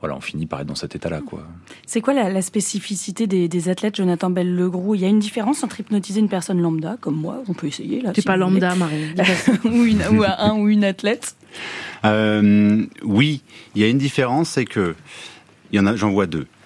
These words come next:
Speaker 4: un, l-, beaucoup d'athlètes connaissent l'état d'hypnose sans le savoir. Tout simplement parce que, euh, ils connaissent cet état d'hyperfocalisation sur une tâche, sur, euh, un moment, un instant précis. Donc, ils ont cette habileté-là.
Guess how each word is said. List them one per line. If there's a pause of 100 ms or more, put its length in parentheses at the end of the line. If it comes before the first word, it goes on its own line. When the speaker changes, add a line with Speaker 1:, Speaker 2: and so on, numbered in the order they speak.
(180)
Speaker 4:
un, (160)
l-,
beaucoup
d'athlètes
connaissent
l'état
d'hypnose
sans
le
savoir.
Tout
simplement
parce
que,
euh, (340)
ils
connaissent
cet
état
d'hyperfocalisation
sur
une
tâche, (440)
sur,
euh, (420)
un
moment,
un
instant
précis. (640)
Donc,
ils
ont
cette
habileté-là.